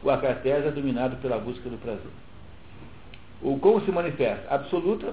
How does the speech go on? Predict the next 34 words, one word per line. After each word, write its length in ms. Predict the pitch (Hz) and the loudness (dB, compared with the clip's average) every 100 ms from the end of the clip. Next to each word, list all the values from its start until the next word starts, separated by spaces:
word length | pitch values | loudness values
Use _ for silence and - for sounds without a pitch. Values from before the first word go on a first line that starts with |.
| - | -8
presente 340 | 135 135 131 | -6 -4 -4
a 100 | 127 | -4
todos 220 | 123 113 | -6 -6
os 80 | 127 | -10
prazeres, 680 | - 170 151 151 180 202 160 | -4 -2 -2 -2 -4 -4 -2
ou 380 | 160 185 208 131 | 0 2 0 -4
relativa, 500 | 156 165 165 127 104 | -4 -4 -4 -4 -4
apenas 360 | 101 127 127 135 | -2 -2 0 0
a 60 | |
um. 120 | 156 104 - - - - - - - | -2 -4 -12 -14 -16 -16 -16 -16 -6
Como 200 | - 165 | -4 -2
se 100 | 156 | -2
cura? 340 | - 220 220 - - - | -2 2 2 2 -4 -8
O 80 | - | -2
desregrado 680 | 151 170 175 151 165 196 196 - | 2 4 4 8 10 10 6 -2
sente 220 | 185 - | -4 -4
culpa 360 | - 233 226 | -2 0 4
e 80 | 202 | 4
se 80 | 202 | 4
arrepende, 520 | 190 196 151 104 - | 2 0 0 -2 -4
a 20 | |
não 100 | 107 127 | -8 -8
ser 120 | 165 | -8
que 160 | 156 - | -8 -6
seja 340 | 156 160 190 - - - | -4 -2 -4 -6 -12 -6
obstinado, 580 | 143 135 - 170 110 - - - - - - - - - - - 104 - | -4 -4 -4 -2 -2 -4 -14 -16 -16 -16 -16 -16 -16 -16 -14 -12 -12 2
que 140 | 139 | 4
é 100 | 123 | 6
ou 140 | 147 160 | 6 4
teimoso, 500 | 147 117 135 160 147 | 2 2 4 2 2
ou 60 | |
estúpido, 520 | 131 - 170 170 160 180 | -4 -4 -4 -2 -2 0
ou 60 | |
rude. 200 | 117 101 | 0 -4